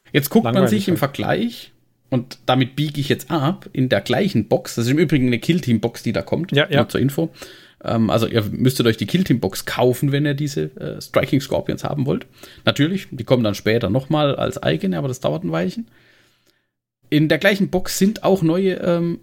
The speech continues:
Speaker 1: Scouts drin, Space Marine Scouts, Scout Squad.
Speaker 2: Mhm, die
Speaker 1: Ja.
Speaker 2: wiederum sind nicht schlecht.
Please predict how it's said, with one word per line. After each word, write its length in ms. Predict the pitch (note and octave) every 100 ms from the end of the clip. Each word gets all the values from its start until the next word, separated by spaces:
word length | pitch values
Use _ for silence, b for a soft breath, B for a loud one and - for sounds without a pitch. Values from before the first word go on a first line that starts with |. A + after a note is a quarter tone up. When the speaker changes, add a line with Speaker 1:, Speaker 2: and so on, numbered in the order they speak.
| -
Speaker 1:
Scouts 600 | - D#3 F#3+ C#4+ - -
drin, 320 | C#3+ A2+ -
Space 280 | - G#3+ A3
Marine 220 | E3 A2+
Scouts, 640 | - - - G#2+ - - -
Scout 300 | - - D#3+
Squad. 540 | - - D2+ - - - _ _ _ _ _
Speaker 2:
Mhm, 380 | F#3+ G3 G#3+ A#3 _
die 80 | F#3
Speaker 1:
Ja. 100 | -
Speaker 2:
wiederum 220 | A3 G#3
sind 120 | G3+
nicht 120 | G3+ -
schlecht. 360 | A2+ G#2+ -